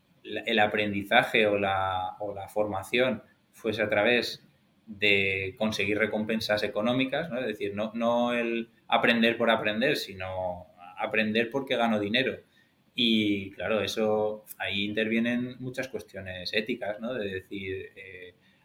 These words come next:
ahí va a haber gente que realmente va a aprender o realmente gente que simplemente va a manipularlo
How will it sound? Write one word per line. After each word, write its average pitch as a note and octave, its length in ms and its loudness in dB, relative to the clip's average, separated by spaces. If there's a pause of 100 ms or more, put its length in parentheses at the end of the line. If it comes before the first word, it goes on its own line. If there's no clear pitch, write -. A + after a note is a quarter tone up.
ahí G#2 260 4
va A2 220 6
a G#2+ 40 8
haber G#2+ 240 4
gente G#2+ 540 -2
que A2 120 0
realmente G#2 420 -2
va G#2 120 0
a G2+ 40 0
aprender G#2 500 -6 (260)
o G2+ 360 -2
realmente G#2+ 640 0 (160)
gente A#2 400 2
que A2 80 0
simplemente A2 480 0
va G#2+ 160 2
a G#2+ 40 0
manipularlo A2 920 0